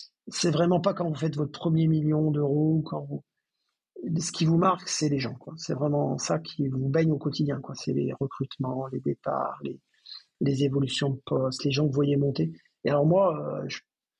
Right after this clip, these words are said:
quand je vois un salarié qui s'est acheté une nouvelle voiture, euh, qui a déposé un permis de construire, euh, qui a demandé une place à la crèche de Neuvik, où je suis aussi élu, donc je vois passer des, les, les salariés qui vivent dans le village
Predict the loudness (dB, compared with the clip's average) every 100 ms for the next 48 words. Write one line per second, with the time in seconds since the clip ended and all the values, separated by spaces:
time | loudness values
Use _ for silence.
0 | _ _ -6 -2 -2 -2 -2 0 2 2
1 | 0 -2 -2 -2 0 2 2 2 0 0
2 | 2 2 2 2 -2 -4 _ _ _ _
3 | -2 0 2 2 2 2 2 2 2 0
4 | 0 2 2 4 2 2 2 0 -2 -8
5 | _ 0 2 4 4 4 4 2 2 2
6 | 2 2 2 4 4 4 2 2 -2 -2
7 | -2 -2 0 2 4 6 4 2 0 -2
8 | 0 0 -2 0 0 -2 -8 _ _ -8
9 | -4 0 0 2 2 4 2 2 2 4
10 | 4 2 4 4 2 0